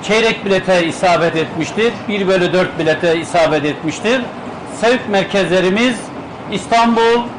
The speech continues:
Muğla, Sayısal Sistem ve Sayısal Sistem olarak gerçekleşmiştir.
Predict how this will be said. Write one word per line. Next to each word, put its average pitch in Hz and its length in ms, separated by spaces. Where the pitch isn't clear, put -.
Muğla, 226 600
Sayısal 214 460
Sistem 226 580
ve 196 280
Sayısal 202 420
Sistem 180 400
olarak 190 460
gerçekleşmiştir. 175 920